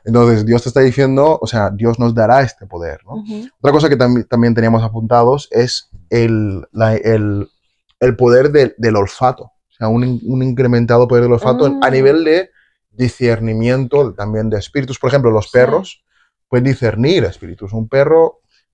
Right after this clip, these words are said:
Speaker 1: cuando algo no está muy bien en una casa, o viene un terremoto, o vienen cosas, ya veis cómo perros, algunos gatos, no sabía entrar en muchos gatos, pero perros sobre todo,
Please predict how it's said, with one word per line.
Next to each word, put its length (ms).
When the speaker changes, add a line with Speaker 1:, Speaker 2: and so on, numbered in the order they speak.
Speaker 1:
cuando 320
algo 280
no 120
está 220
muy 200
bien 220
en 80
una 280
casa, 400
o 60
viene 160
un 140
terremoto, 640
o 60
vienen 240
cosas, 320
ya 120
veis 180
cómo 400
perros, 560
algunos 500
gatos, 260
no 100
sabía 320
entrar 300
en 180
muchos 220
gatos, 240
pero 180
perros 280
sobre 160
todo, 340